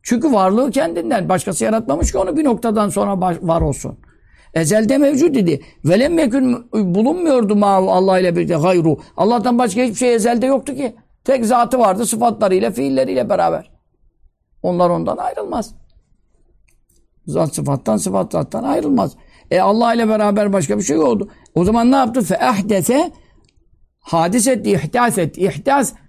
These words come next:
e, s-, sonradan var etti. Hudus sonradan var olmak, belirmek demek. Fe ahdese, e, sonradan belirtti el halka, bütün mahlukatı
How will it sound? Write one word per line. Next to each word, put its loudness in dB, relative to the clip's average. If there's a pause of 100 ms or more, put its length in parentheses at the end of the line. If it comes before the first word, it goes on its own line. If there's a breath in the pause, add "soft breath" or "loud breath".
(260 soft breath)
e, -2
s-, -8
sonradan 0
var 2
etti. -4
Hudus -2
sonradan 0
var 2
olmak, -2
belirmek -2
demek. -8 (480)
Fe -2
ahdese, 0 (320 loud breath)
e, 0
sonradan 2
belirtti 0
el 2
halka, 0
bütün 4
mahlukatı 0